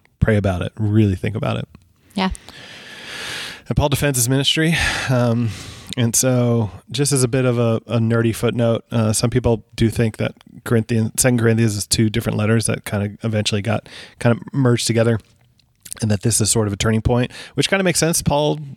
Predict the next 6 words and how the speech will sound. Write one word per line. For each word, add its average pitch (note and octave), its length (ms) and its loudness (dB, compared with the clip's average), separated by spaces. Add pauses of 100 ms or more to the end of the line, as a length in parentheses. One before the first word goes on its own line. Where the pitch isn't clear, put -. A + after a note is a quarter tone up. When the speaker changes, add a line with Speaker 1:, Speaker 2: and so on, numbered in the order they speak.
(220)
Speaker 1:
definitely C3 340 0
changes A#2 340 0
tone A2+ 340 0
very A2+ 440 2
quickly, A2 460 -4 (380)
um, G2 360 2